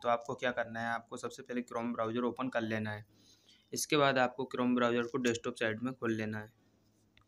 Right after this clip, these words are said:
सबसे पहले आपको Chrome ब्राउज़र ओपन कर लेना है। इसके बाद आपको Chrome ब्राउज़र को डेस्कटॉप साइट पे खोल लेना है, इस टाइप से थ्री डॉट पर क्लिक करके।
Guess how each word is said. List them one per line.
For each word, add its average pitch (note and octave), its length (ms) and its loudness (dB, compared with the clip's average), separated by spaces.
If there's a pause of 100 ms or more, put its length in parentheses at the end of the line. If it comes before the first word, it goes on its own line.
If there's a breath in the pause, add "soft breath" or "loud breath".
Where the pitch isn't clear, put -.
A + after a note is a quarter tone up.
(2500)
सबसे B2 300 -2
पहले B2+ 240 2
आपको A#2+ 320 2
Chrome A#2+ 240 2
ब्राउज़र A#2 320 4
ओपन A#2+ 260 2
कर A#2 140 0
लेना A2+ 240 0
है। A2+ 140 -2
इसके C#3+ 260 2
बाद B2 220 6
आपको C#3 380 0 (720 loud breath)
Chrome C3 260 6
ब्राउज़र A#2 360 4
को C3 120 0
डेस्कटॉप B2 360 -2
साइट A2+ 300 0
पे C#3+ 80 2
खोल A2+ 240 0
लेना A2 220 -2
है, A2 100 -4
इस G#2+ 160 -10
टाइप A2+ 160 0
से C#3 140 -4
थ्री A2+ 160 -4
डॉट A2 240 -2
पर A2+ 100 -12
क्लिक A2+ 320 -4
करके। A#2 320 -4